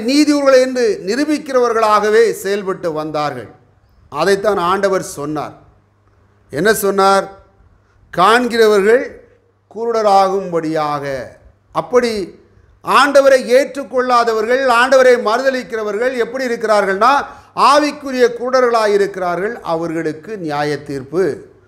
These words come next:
கொடுப்பதாகவும் ஆண்டவர் இந்த காரியத்தை சொன்னார். அந்த அடிப்படையில் தான் இந்த வசனத்தை ஆண்டவராய் இயேசு கிறிஸ்து சொன்னார். தேவனுக்கு பிரியமானவர்களே, இந்த சம்பவத்தை நாம் பார்க்கும்போது,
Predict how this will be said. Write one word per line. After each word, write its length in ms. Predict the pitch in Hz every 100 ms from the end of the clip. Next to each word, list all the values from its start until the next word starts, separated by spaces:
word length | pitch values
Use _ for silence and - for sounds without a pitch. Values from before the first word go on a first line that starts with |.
| _ _ -
கொடுப்பதாகவும் 1000 | 175 208 202 165 156 143 135 147 240 202
ஆண்டவர் 680 | 147 151 143 139 123 - -
இந்த 380 | 180 170 147 139
காரியத்தை 560 | 139 139 127 113 147
சொன்னார். 420 | 165 - 117 104 - _ - _ _ _ _ _ _ _ _ -
அந்த 220 | 123 127
அடிப்படையில் 460 | 143 185 180 165 147
தான் 100 | 208
இந்த 120 | 165
வசனத்தை 560 | 143 139 147 151 202
ஆண்டவராய் 420 | 202 151 143 147 139
இயேசு 300 | 156 139 131
கிறிஸ்து 340 | 127 117 165
சொன்னார். 400 | 143 120 113 - _ - - - - _ _ - - _ 180
தேவனுக்கு 520 | 277 311 302 285 269
பிரியமானவர்களே, 960 | 190 240 233 226 214 208 190 196 202 160 175 - _ _ _ _ _ _ _ _ _ _
இந்த 240 | 240 254
சம்பவத்தை 840 | 254 - 277 349 330 311 294 294 269 190 - _ _ _ _
நாம் 280 | 185 202 202
பார்க்கும்போது, 1120 | 214 220 214 190 165 151 156 254 214 -